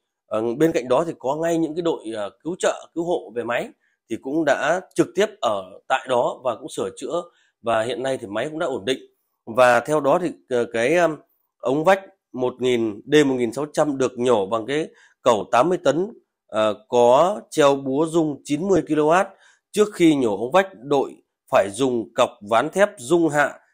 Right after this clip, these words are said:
để phá ma sát giữa đất với thành ống. Đó, thì thưa quý vị, là phải dùng đến cái, um, ờ, cái, cái, cái treo búa rung đến chín mươi ki-lô-oát.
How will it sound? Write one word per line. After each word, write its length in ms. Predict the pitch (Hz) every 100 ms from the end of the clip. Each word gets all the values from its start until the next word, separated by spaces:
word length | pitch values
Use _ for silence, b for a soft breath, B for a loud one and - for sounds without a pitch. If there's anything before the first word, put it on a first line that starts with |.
| _
để 260 | 131 120 98
phá 320 | - 135 156
ma 200 | 190 170
sát 300 | - 185 190
giữa 180 | 143 139
đất 160 | 190 226 - 117
với 380 | 131 180 220 - _ _
thành 180 | 135 123
ống. 300 | 120 180 - _ _ _ _
Đó, 460 | 107 131 196 - _ _ -
thì 200 | 131 113 -
thưa 60 |
quý 120 | 147 175
vị, 140 | 156
là 120 | 123
phải 220 | 113 113 98
dùng 320 | 123 131 123
đến 240 | 120 151 160
cái, 340 | 127 120 160
um, 240 | 180 160 139 _ _ _ _
ờ, 460 | - 120 117 113 107 104 104 - _ _ _ _
cái, 100 | 151 151
cái, 100 | 156
cái 100 | 165
treo 220 | - 160
búa 280 | 156 143 170
rung 260 | 185 170 151
đến 100 | 160
chín 200 | 156 156
mươi 120 | 196 147
ki-lô-oát. 380 | 147 151 190